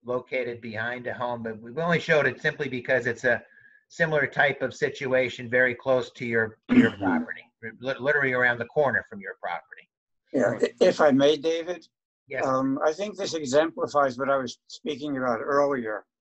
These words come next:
Speaker 2: because here you have a, a, a pool that is at grade with the sidewalk in the street, and you do have, you know, some, there is some visibility here.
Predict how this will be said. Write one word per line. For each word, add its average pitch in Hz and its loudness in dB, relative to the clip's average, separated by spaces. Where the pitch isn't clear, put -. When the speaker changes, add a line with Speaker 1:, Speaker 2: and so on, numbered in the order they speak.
Speaker 2:
because 123 -2
here 190 -4
you 160 -2
have 143 0
a, 143 -8
a, 143 -2
a 123 -10
pool 170 4
that 139 -4
is 123 -6
at 143 -2
grade 135 2
with 139 2
the 156 -4
sidewalk 135 0
in 120 -6
the 110 -8
street, 151 -6
and 139 2
you 143 0
do 165 2
have, 143 2
you 214 -2
know, 139 0
some, 180 0
there 165 0
is 190 -2
some 160 2
visibility 143 4
here. 104 -6